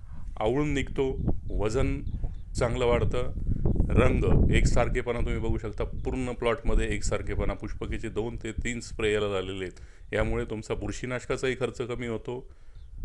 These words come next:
पानांचा रफनेस वाढतो, त्यामुळे कीटकनाशकाचाही खर्च कमी होतो. सगळीकडे तुम्हाला एकसारखा प्लॉट, पुष्पकेच्या वापरामुळे तुम्हाला सगळीकडे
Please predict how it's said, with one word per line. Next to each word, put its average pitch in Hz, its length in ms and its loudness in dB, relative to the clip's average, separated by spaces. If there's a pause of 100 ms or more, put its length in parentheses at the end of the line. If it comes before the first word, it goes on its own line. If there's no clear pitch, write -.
(920)
पानांचा 113 360 4
रफनेस 131 480 2
वाढतो, 123 380 2
त्यामुळे 110 360 -2
कीटकनाशकाचाही 127 800 2
खर्च - 260 -4
कमी 113 260 -2
होतो. - 360 0 (420)
सगळीकडे 135 600 4
तुम्हाला 117 380 0 (160)
एकसारखा 120 600 2
प्लॉट, 101 260 4 (120)
पुष्पकेच्या - 760 8
वापरामुळे 110 600 6
तुम्हाला 120 340 2
सगळीकडे 117 560 0